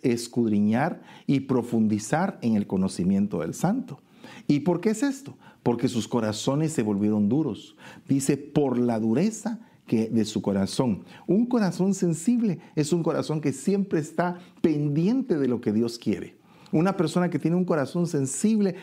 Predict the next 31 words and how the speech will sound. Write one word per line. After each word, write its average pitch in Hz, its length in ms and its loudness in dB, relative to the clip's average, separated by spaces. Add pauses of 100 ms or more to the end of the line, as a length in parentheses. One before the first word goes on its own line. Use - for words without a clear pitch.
(140)
está 139 240 0
buscando 175 720 0
qué 180 80 0
es 175 60 2
lo 175 120 0
que 156 120 0
Dios 151 160 2
le 160 100 2
va 147 80 0
a 151 60 0
hablar 165 340 0 (220)
y 147 100 2
está 151 240 -2
pidiéndole 160 400 2
al 131 60 0
Señor 135 320 -2
que 143 100 0
le 127 80 2
hable 139 180 0
a 147 60 -2
su 139 100 -8
corazón 117 380 0
directamente 139 680 0
por 110 220 -4
profecía, 113 640 -2
por 117 140 0
mensaje, 131 540 0 (320)
por 127 160 4
un 147 160 2
heraldo, 135 580 2
por, 110 200 0